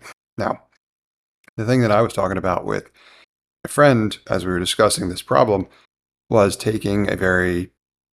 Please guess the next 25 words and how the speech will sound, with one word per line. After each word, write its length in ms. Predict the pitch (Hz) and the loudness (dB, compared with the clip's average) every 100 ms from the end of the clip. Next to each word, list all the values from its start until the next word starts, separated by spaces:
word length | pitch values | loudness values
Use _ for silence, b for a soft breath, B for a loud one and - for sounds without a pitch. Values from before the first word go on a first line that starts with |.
| _ | _
uh, 60 | - | -2
taking 340 | 135 123 127 | 0 2 2
a 60 | 113 | 2
more 200 | 107 104 | 0 0
unique 420 | 98 92 101 98 | 0 -2 -2 -6
approach 420 | - - 98 - | -10 -4 -4 -4
to 160 | - 107 | -8 -8
it 120 | - | -8
and 120 | - | -8
saying, 280 | - 55 55 | -6 -4 -4
like, 240 | - - 127 | -6 -6 -2
"Yes, 300 | 123 120 - | -2 -2 0
well, 380 | 104 101 - b b _ - | 2 2 -2 b b _ -12
we've 120 | 101 | -4
done 180 | 123 143 | -2 2
all 160 | 113 98 | 2 2
of 60 | |
that 180 | 90 87 | 2 0
stuff. 320 | - 95 - | 2 0 0
We've 160 | 101 - | -10 -6
ticketed, 400 | 120 120 113 107 | -4 0 0 0
we've 180 | 101 87 | -2 -6
enforced, 440 | 85 107 104 - | -6 -2 -2 -2
we've 120 | 95 | -10
towed, 320 | - 107 101 | -2 -2 -2